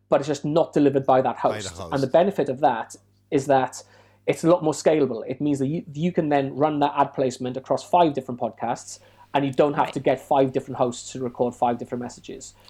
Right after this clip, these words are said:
Speaker 1: So that's when it becomes a lot more scalable to trade those inventory programmatically. So I think that's an area where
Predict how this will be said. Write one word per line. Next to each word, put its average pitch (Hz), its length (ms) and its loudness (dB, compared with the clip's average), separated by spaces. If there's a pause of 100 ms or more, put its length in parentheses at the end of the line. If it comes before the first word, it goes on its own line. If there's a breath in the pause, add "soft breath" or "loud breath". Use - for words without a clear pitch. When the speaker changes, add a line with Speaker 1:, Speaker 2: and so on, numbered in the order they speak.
(100)
Speaker 1:
So - 140 0
that's 175 280 0
when 135 200 2
it 127 60 -4
becomes 139 260 -2
a 147 40 0
lot 151 80 0
more 139 100 -4
scalable 131 540 0
to - 120 -14
trade 131 500 0 (340 soft breath)
those 147 400 2
inventory 123 460 -2
programmatically. 123 720 -4
So 131 140 -4
I - 20 -4
think 147 180 0
that's 151 200 2
an 139 80 -4
area 123 260 -2
where 123 320 0